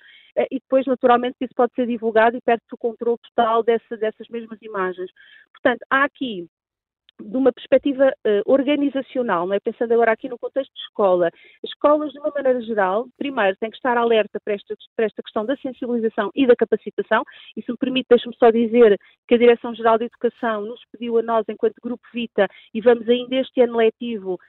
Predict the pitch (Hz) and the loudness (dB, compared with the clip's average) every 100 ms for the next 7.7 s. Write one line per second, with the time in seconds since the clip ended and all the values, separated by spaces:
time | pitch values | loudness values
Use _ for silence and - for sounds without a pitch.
0 | _ 220 247 240 240 220 220 220 233 254 | _ -8 -6 -4 -2 2 4 4 2 -2
1 | 240 226 - 226 202 - 233 226 220 214 | -2 -2 -2 -10 -6 -2 -2 -4 -8 -8
2 | 214 208 - - - - - - 190 214 | -6 -6 -6 -6 -6 -12 -16 -6 -2 -2
3 | - - 196 185 170 196 196 190 196 - | -4 -10 -6 -4 -2 -4 -2 -4 -4 -6
4 | 196 175 190 - - - - 233 240 226 | -2 0 0 -4 -16 -18 0 4 4 2
5 | 254 240 233 - 240 - _ 262 277 - | -2 -2 -2 -6 -14 -16 _ -2 -2 -2
6 | 262 254 285 - - 240 240 254 - 277 | -2 -2 -4 -8 -4 -2 -4 -12 -10 -10
7 | - 233 - 247 220 202 | -8 -6 2 4 4 4